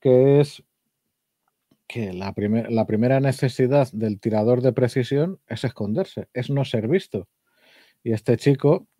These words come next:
pues que era un héroe en su país, con todo motivo, imaginas un chico tan joven que estaba combatiendo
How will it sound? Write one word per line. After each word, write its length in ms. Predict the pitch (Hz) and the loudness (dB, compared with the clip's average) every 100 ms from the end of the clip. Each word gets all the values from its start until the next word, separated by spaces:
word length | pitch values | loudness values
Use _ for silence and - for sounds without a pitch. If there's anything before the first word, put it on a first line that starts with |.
| - _ _ _ - | -20 _ _ _ -6
pues 220 | 110 104 | -6 -6
que 800 | - 113 107 104 104 101 101 - | -4 -2 0 -2 -4 -6 -8 -8
era 200 | 123 131 | -4 -2
un 120 | 127 | 0
héroe 240 | 127 123 120 | 2 2 0
en 60 | |
su 160 | 110 117 | -2 -4
país, 380 | 117 123 185 - | -2 0 -2 -6
con 280 | - 98 92 | -14 -14 -6
todo 220 | 117 113 | -4 -2
motivo, 400 | 110 107 135 151 | -2 -2 -2 -4
imaginas 460 | 92 87 110 120 | -6 -10 -8 -8
un 100 | 110 | -6
chico 240 | 107 113 113 | -6 -4 -4
tan 140 | 107 | -4
joven 320 | - 127 120 | -4 -2 -2
que 80 | 104 | -4
estaba 380 | 101 120 117 110 | -6 -4 -2 -2
combatiendo 800 | 117 110 104 113 110 107 107 104 | -2 -2 -2 -2 -2 -2 -2 -4